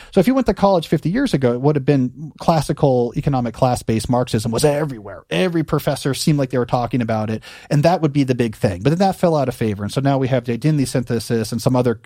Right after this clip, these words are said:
um, other things are competing with it, and those will fall out of favor eventually. So you have to have some, uh, epistemic humility when thinking about theories, and not just see it as dumb people don't know about theories, and I know about the capital T theory.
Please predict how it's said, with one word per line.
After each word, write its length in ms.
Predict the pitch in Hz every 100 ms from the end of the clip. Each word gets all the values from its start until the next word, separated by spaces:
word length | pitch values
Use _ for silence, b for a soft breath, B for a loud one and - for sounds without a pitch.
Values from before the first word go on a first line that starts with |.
| -
um, 400 | 117 107 101 - B B B B -
other 140 | 147 147
things 300 | 143 127 123
are 60 |
competing 460 | 117 123 - 123 117
with 180 | 113 117
it, 160 | 117
and 100 | 127
those 220 | 139 190 190
will 80 |
fall 300 | 165 170 160
out 100 | 156
of 100 | 143
favor 340 | 131 139 135 123
eventually. 420 | 113 113 - 113
So 100 | -
you 80 | 127
have 200 | 180 -
to 80 | 160
have 200 | 156 131
some, 380 | - 139 127 - B B B B
uh, 260 | 120 113 - -
epistemic 760 | 170 - - - 165 156 135
humility 680 | - 139 123 139 156 131 107
when 140 | 110
thinking 360 | 107 127 - 113
about 380 | 104 104 98 -
theories, 800 | - 156 156 101 82 87 - - _ _ _
and 120 | 117
not 180 | 131 135
just 180 | 127 -
see 160 | 131
it 80 | 120
as 200 | 110 104
dumb 260 | 107 139 156
people 240 | 165 151
don't 180 | 127 123
know 200 | 117 117
about 240 | 113 110
theories, 420 | - 113 104 104 110
and 100 | 117
I 120 | 123
know 140 | 120
about 180 | 113 110
the 60 | 117
capital 360 | - 104 107
T 200 | 95 107
theory. 320 | 98 87 87